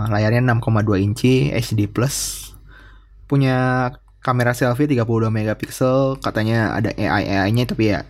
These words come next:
ya kita pernah bahas lah, A I, A I gitu tuh maksudnya gimana gitu ya, ya kan?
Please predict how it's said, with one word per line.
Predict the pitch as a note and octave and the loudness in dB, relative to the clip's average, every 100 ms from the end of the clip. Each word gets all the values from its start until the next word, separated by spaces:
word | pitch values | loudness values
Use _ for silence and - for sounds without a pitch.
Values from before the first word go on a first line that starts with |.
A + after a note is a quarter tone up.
| - A#2 | -10 -4
ya | |
kita | A#2 B2+ | 0 0
pernah | C#3 B2+ | 0 2
bahas | G#2+ B2 A#2+ | 0 0 0
lah, | G2+ A2 - - | -2 -6 -10 -2
A | G2+ | 0
I, | G2+ | 0
A | D#2 G#2 A2 | 0 0 -2
I | |
gitu | G#2+ - | -4 -4
tuh | A#2 | -4
maksudnya | G#2+ - A2 | -4 -2 -2
gimana | G#2 F#2+ G2 | 0 -2 -2
gitu | F2+ F2 | -2 -2
ya, | F2+ | -2
ya | E2 A2+ | 0 2
kan? | A2 | 0